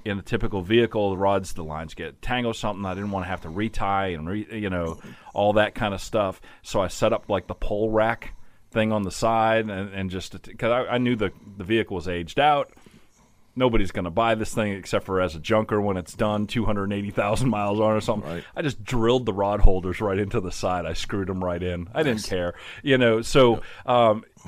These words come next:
Speaker 1: I, I totally appreciate and I can understand how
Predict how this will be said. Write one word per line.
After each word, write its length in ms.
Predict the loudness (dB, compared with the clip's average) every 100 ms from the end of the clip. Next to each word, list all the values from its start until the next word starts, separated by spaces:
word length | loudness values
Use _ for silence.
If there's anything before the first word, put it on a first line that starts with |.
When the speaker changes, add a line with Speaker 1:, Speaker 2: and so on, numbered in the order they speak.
| -20 -2
Speaker 1:
I, 360 | 4 6 4 -2
I 380 | -2 2 4 2 0
totally 420 | 2 4 4 4
appreciate 680 | 6 6 6 4 2 2 2
and 120 | 0
I 160 | 2 2
can 200 | 2 2
understand 960 | 2 -2 -4 0 2 4 2 0 -6 -10 -20 -20 -20 _ _
how 680 | -4 4 6 8 6 4 -2